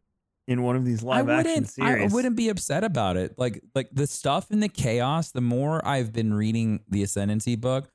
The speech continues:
Speaker 2: the more I have come to love the chaos. I have come to love the, the, the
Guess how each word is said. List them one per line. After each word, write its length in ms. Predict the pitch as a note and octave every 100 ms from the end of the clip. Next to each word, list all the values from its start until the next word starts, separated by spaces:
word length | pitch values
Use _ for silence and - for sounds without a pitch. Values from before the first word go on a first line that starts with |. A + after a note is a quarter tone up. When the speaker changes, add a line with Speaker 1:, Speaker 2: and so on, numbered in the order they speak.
| _ _ _ C#3+
Speaker 2:
the 100 | C3
more 640 | A#2+ B2 C3 C#3 C#3+ D#3 _ _ _ -
I 100 | C3+
have 200 | B2 -
come 320 | C#3 B2+ B2+
to 160 | - A#2+
love 540 | G#2 G#2+ G#2 G2+ G2
the 100 | F#2+
chaos. 600 | - F#2+ F2+ D#2 F2+ -
I 100 | G#2
have 160 | G2+ -
come 300 | C3 B2 A2+
to 140 | A2
love 560 | F#2+ G#2 A2 A2 G#2+ G2
the, 280 | G2+ E2+ - _ _ -
the, 200 | F#2+ -
the 180 | G2+